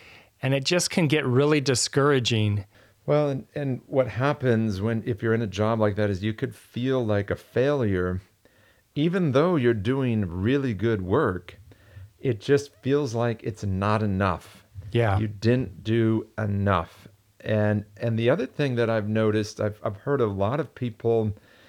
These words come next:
Speaker 2: share this with me who are working as nurses and, and some of the other jobs in the medical field,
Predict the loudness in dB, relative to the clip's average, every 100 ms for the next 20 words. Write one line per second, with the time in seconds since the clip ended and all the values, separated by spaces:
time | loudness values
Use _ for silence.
0 | -20 _ -20 -6 2 4 4 -2 -2 -2
1 | 0 0 2 2 2 2 0 0 -2 -2
2 | 0 0 2 0 0 0 0 0 -2 -2
3 | -2 -2 -2 -6 -14 -20 _ -10 -8 -4
4 | 0 2 2 0 0 -2 -2 -2 -2 -2
5 | -4 -2 0 -2 -4 -8 -6 -2 0 0
6 | -2